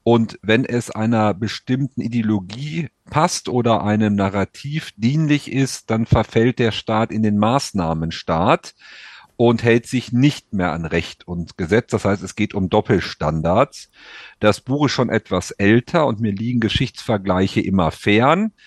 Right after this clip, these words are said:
Dennoch ist dieses Buch ganz interessant, denn es gibt einen schönen Spruch: "Wissen um die Vergangenheit schärft das Bewusstsein für die Gegenwart", wenn es um bestimmte Mechanismen gerade der Ausgrenzung durch Sprache geht. Also Der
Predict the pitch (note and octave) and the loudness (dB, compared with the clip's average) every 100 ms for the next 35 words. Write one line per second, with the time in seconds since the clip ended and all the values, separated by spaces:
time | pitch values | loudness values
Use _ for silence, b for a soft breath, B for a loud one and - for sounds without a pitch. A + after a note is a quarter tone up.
0 | b b _ F2 G#2+ C#3 D#3 - C3 - | b b _ 2 2 4 0 -2 -6 -10
1 | - B2 B2 - A#2+ - A2 G#2+ D#2+ F#2+ | -8 -6 -8 -6 -8 -2 0 0 -2 -6
2 | - F#2 - B2 D3+ F3 C3 B2 A2 - | -6 -8 0 0 0 0 0 0 -2 -8
3 | C3 G#2+ A2+ - A2+ G#2+ - - C3 C3+ | -8 -6 -6 -4 -2 -2 -6 -4 -4 -4
4 | - b b _ F#2 B2+ - C#3 A#2+ A#2+ | -8 b b _ -2 0 0 -2 0 0
5 | A2+ - G#2+ F2+ F#2+ G#2 B2 A#2 - A2+ | -2 0 -2 0 -2 0 2 0 0 -2
6 | G#2+ - G#2 - F#2 G#2 - A2 G2 - | -2 -4 -6 -6 -4 -4 -2 -2 -2 -2
7 | F#2+ F2 G#2 A2 F#2+ D2+ C#3+ A3 - - | -4 -2 2 2 2 0 2 2 0 -8
8 | B B B - F#2+ G2+ - G2 F#2+ - | B B B -4 0 0 0 -4 -2 -2
9 | F#2 - G2 F2+ F#2+ F#2+ F2+ G#2 - - | -4 -2 -2 0 0 0 2 2 0 -4
10 | G2 F#2 E2 E2+ F2+ F2+ F2+ - F2+ F#2+ | -4 -4 -4 -2 -2 0 -2 -2 -4 -6
11 | - F#2+ F2 - F#2 D#2+ E2+ - - E2 | -8 -4 -4 -4 -6 -4 -4 -6 -8 0
12 | F2 F#2 F2+ D2+ A#2+ - B B B B | 0 0 -2 -4 -10 -12 B B B B
13 | - G#2 A#2 G#2 G2+ F#2+ | 0 2 4 4 4 4